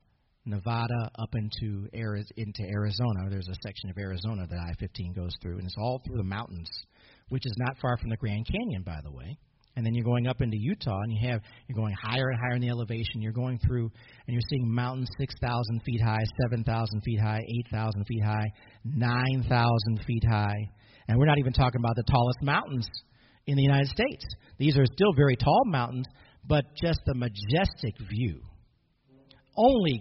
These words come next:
God himself can create what you see. And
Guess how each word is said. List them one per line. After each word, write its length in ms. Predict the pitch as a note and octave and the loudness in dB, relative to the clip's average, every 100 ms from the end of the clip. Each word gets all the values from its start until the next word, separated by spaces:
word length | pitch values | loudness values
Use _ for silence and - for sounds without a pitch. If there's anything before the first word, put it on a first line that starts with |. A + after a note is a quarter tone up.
| G#2 | 0
God 360 | A#3 C4+ A2+ F#2+ | 4 6 6 6
himself 800 | F2 F#2 - - F#4 E4 G2 - - - - _ _ _ - | 4 4 -6 -2 6 6 6 2 -2 -4 -12 _ _ _ -4
can 200 | F#3 D#3+ | 0 2
create 520 | - E3 C#3+ C#3+ - - _ _ | 4 4 4 0 -4 -20 _ _
what 200 | D#3 F#3 - | -2 0 0
you 80 | C4 - | -4 -4
see. 360 | F#4+ F#4 D#3+ F2 - _ _ _ _ _ _ _ _ _ _ _ _ _ _ _ _ _ _ _ _ _ _ _ _ _ _ _ _ _ - | -4 -6 -8 -12 -18 _ _ _ _ _ _ _ _ _ _ _ _ _ _ _ _ _ _ _ _ _ _ _ _ _ _ _ _ _ -8
And 220 | E3 E3 | -2 -2